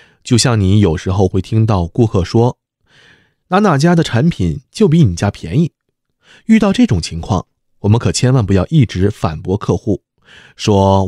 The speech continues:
“我们东西好，一分价钱一分货”等等，太宽泛了。拿不出具体你比人家贵的理由，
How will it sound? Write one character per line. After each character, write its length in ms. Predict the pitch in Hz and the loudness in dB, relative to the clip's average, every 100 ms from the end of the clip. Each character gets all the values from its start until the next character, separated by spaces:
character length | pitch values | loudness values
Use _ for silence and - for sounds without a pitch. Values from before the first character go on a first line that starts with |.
| 87 | 0
“我 140 | 107 | -2
们 160 | 82 87 | -2 -2
东 180 | 110 117 | 0 0
西 140 | 104 | 0
好， 500 | 92 - 69 87 85 | -4 -6 -8 -6 0
一 120 | 160 139 | 0 2
分 180 | 156 | 2
价 180 | 156 139 | 2 0
钱 220 | 113 127 | 2 4
一 100 | 147 | 4
分 280 | 120 156 175 | 4 2 2
货” 220 | 214 180 | 2 0
等 200 | 107 85 | 0 -6
等， 200 | 87 - - _ _ _ _ - | -10 -14 -18 _ _ _ _ -20
太 340 | - - 185 98 | -8 0 2 2
宽 300 | - 98 98 | -2 -2 -2
泛 200 | 104 78 | -4 -6
了。 200 | - _ _ _ _ _ _ _ - | -10 _ _ _ _ _ _ _ -4
拿 140 | 170 | 0
不 80 | 185 | 2
出 160 | 196 | 2
具 240 | 190 226 180 | 2 2 2
体 380 | - 98 101 - | 2 0 0 0
你 200 | 123 139 | 0 0
比 140 | 98 | 2
人 220 | 87 85 107 | 0 0 0
家 160 | 127 | 0
贵 200 | 131 185 | 0 0
的 100 | 98 | 0
理 220 | 87 87 73 | -2 -6 -6
由， 300 | 85 92 | -2 0